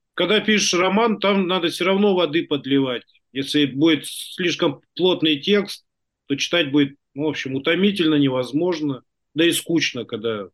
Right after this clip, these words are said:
грызешь этот кирпич. А в рассказе и в небольшой повести можно писать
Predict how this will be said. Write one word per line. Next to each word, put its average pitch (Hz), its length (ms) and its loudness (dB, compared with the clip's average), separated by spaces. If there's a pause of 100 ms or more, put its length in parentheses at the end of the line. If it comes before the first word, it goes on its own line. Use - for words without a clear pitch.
грызешь 139 520 0
этот 113 240 -16
кирпич. - 560 -8 (280)
А 127 220 -4
в 123 60 -2
рассказе 165 600 2
и 147 40 6
в 135 60 2
небольшой 139 460 2
повести 180 420 0
можно 131 320 -2
писать - 440 -2